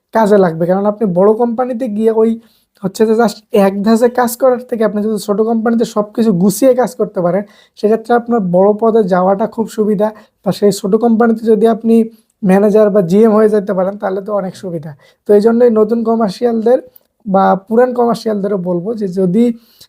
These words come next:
কেউ কাজ খুব কম জানেন বা শিখার বেশি আগ্রহ থাকে, অবশ্যই ছোট কোম্পানিগুলোতে কাজ করবেন। আর লাস্টে কমার্শিয়ালদের উদ্দেশ্যে আরেকটা কথা, যে কমার্শিয়ালদের কোনো ট্রেনিং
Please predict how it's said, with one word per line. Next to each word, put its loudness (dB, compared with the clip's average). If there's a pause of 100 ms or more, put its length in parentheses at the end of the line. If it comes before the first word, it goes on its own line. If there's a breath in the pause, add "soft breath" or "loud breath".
(160)
কেউ 6 (200)
কাজ 2 (220)
খুব -2 (180)
কম 4 (140)
জানেন 2 (100)
বা -2
শিখার -2
বেশি 0 (100)
আগ্রহ 0 (100)
থাকে, -2 (420 soft breath)
অবশ্যই 0
ছোট 0 (120)
কোম্পানিগুলোতে 0
কাজ -2 (100)
করবেন। 0
আর 0 (540 loud breath)
লাস্টে -2
কমার্শিয়ালদের 2
উদ্দেশ্যে -2
আরেকটা -4
কথা, -4 (100)
যে -6 (120)
কমার্শিয়ালদের -4
কোনো -2 (120)
ট্রেনিং 2